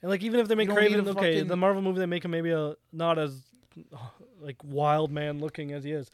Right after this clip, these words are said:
Speaker 1: Maybe the government, like, hires him. He's, like, a normalist guy, but kinda like, you know, like, one of those guys that, like, preps for the end of the world. <laughs>
Speaker 2: <laughs> Yeah,
Speaker 1: Yeah,
Speaker 2: so
Speaker 1: like, he
Speaker 2: you're
Speaker 1: can
Speaker 2: just
Speaker 1: just be,
Speaker 2: kinda
Speaker 1: like,
Speaker 2: s-,
Speaker 1: that kinda guy,
Speaker 2: conspiracy
Speaker 1: like,
Speaker 2: nut kinda guy?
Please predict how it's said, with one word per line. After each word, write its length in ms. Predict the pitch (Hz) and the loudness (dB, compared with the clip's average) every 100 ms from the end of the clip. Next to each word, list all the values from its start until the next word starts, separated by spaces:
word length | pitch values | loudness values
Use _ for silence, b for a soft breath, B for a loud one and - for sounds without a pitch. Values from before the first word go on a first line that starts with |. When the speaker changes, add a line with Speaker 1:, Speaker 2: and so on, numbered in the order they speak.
| b b b | b b b
Speaker 1:
Maybe 200 | 165 175 | -6 -4
the 60 | 156 | -2
government, 460 | 160 156 156 160 151 | -2 -2 -4 -6 -6
like, 120 | 135 | -8
hires 360 | 139 151 151 | -4 -2 -2
him. 260 | 143 143 143 | -6 -8 -8
He's, 160 | 143 139 | -8 -8
like, 140 | 147 | -6
a 40 | |
normalist 480 | 139 147 147 143 139 - | -6 -6 -4 -6 -10 -8
guy, 200 | 143 143 | -4 -4
but 140 | 143 | -4
kinda 180 | - 160 | -6 -6
like, 160 | 151 139 | -6 -6
you 80 | 160 | -6
know, 100 | 156 | -4
like, 180 | 143 - _ _ _ _ _ | -6 -10 _ _ _ _ _
one 160 | 147 151 | -4 -2
of 60 | |
those 180 | 143 143 | -2 -2
guys 260 | 123 139 139 | -2 -2 -2
that, 60 | 139 | -4
like, 160 | 131 | -6
preps 320 | - 135 131 - | -8 -10 -10 -14
for 400 | 139 131 127 123 151 | -12 -12 -12 -14 -12
the 100 | 143 | -8
end 120 | 139 | -8
of 40 | 139 | -6
the 60 | |
world. 320 | 139 147 - B | -6 -8 -10 B
<laughs> 60 | B B B B B 139 B B B | B B B B B -20 B B B
Speaker 2:
<laughs> 280 | B - - | B -6 4
Yeah, 80 | 214 | 4
Speaker 1:
Yeah, 240 | 170 185 185 170 | 8 8 10 8
Speaker 2:
so 40 | |
Speaker 1:
like, 80 | 156 | 6
he 60 | 151 | 4
Speaker 2:
you're 100 | 202 | 4
Speaker 1:
can 100 | 190 | 4
Speaker 2:
just 40 | 175 | 2
Speaker 1:
just 20 | |
be, 60 | |
Speaker 2:
kinda 100 | 160 185 | 2 4
Speaker 1:
like, 100 | 170 | 2
Speaker 2:
s-, 100 | 147 | 0
Speaker 1:
that 180 | 170 175 | 0 2
kinda 180 | 175 165 | 0 0
guy, 220 | 160 160 | 2 2
Speaker 2:
conspiracy 340 | 156 135 147 | 2 -2 -4
Speaker 1:
like, 80 | 151 | -4
Speaker 2:
nut 220 | 151 143 | -4 -8
kinda 240 | 151 160 165 | -10 -12 -12
guy? 240 | 180 185 | -12 -14